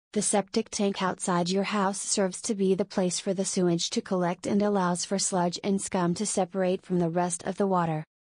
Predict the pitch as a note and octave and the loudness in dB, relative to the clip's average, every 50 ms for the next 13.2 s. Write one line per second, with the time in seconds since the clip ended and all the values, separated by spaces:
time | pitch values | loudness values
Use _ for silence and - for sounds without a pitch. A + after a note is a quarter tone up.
0 | _ _ - G#3+ - - A3 G3 G3 - - B3 A#3+ - - - G#3+ G3 F3+ F3+ | _ _ -4 -2 0 2 0 0 0 0 -2 -2 -2 -2 -2 0 0 2 2 2
1 | F3+ F3 - - G3+ - - - - G3 F#3+ F3 - F#3+ F3 F3 E3+ F3 - F3+ | 0 0 -2 -4 -4 -4 -4 -2 0 0 0 0 0 0 0 0 -2 -2 0 0
2 | F3+ F3+ - - F3+ - - - F#3 F3+ F3+ - - G#3 G3 F#3+ - - - F#3 | 0 0 -2 -2 -4 -4 -2 0 0 0 0 0 -2 -2 -2 -2 -2 -2 0 2
3 | F3+ F#3+ G#3 G3 - - F#3 F3+ F#3+ G3 F#3 E3+ E3+ - - F#3 F3+ F3 E3+ E3+ | 2 2 2 0 0 0 2 2 2 2 2 2 0 2 2 2 2 2 2 2
4 | F#3+ F#3+ F#3 - G3+ F#3+ F#3+ F#3+ F3+ G3 F#3 - - F#3+ F3+ E3 - F#3+ F#3 F#3 | 2 0 0 0 0 0 0 0 0 -2 -2 0 0 0 0 2 0 0 0 -2
5 | - F#3+ E3+ - - F#3 F3+ - - G#3 - - F#3+ F3 E3 E3 F3 - - - | -4 -6 -4 -2 -2 -2 -2 -2 -4 -6 -4 -2 0 0 2 2 0 -2 0 2
6 | F#3+ F#3 F3+ F3 - G3 F#3 F#3 - G#3+ - F#3 F3+ F3 E3+ - - E3+ E3 E3+ | 2 2 2 2 0 0 0 0 -2 -6 -6 -4 -2 -2 -2 -2 -2 0 2 2
7 | F3 F3 F3 E3+ E3+ F3+ F3 F3 - G3 F3+ E3+ E3 D#3+ D#3+ D#3+ - _ _ _ | 4 4 2 2 0 -2 -4 -4 -2 0 0 2 2 0 0 -2 -6 _ _ _
8 | _ _ _ _ - - B3+ A3+ G#3 E3+ D3+ E3 F3+ _ _ _ - G3+ - - | _ _ _ _ 0 2 4 4 4 4 2 -2 -6 _ _ _ -2 -2 -2 -2
9 | G3+ - - F#3 F3+ - - A#3 A#3 A#3+ A#3 - - F#3 F3 - - G#3 - - | -4 -2 -2 0 0 0 2 2 2 0 0 0 0 0 0 -2 -4 -6 -4 -2
10 | - F#3 F3+ F#3+ - - - G#3+ G3 F#3 F#3+ G3+ G3 - - G3+ F#3+ F3+ F3 F3 | 0 2 2 2 0 0 0 0 2 2 2 0 0 2 2 2 4 4 2 2
11 | E3+ - - - G3 F3 - F#3+ F#3 F#3+ F#3 F3 - - F#3 F#3 F3+ F3 F3 E3+ | 0 -2 -2 -2 -4 -4 -2 0 0 0 0 -2 -2 0 2 2 4 4 2 0
12 | - F#3+ F#3+ F#3 F3+ F#3 F3 - - F#3 F3 F3 - - F3+ - - G3 F3+ F3 | 2 2 2 4 4 2 0 0 0 0 0 -2 -2 -6 -6 -2 -2 0 0 0
13 | E3 D#3 D#3 - | 0 -2 -4 -8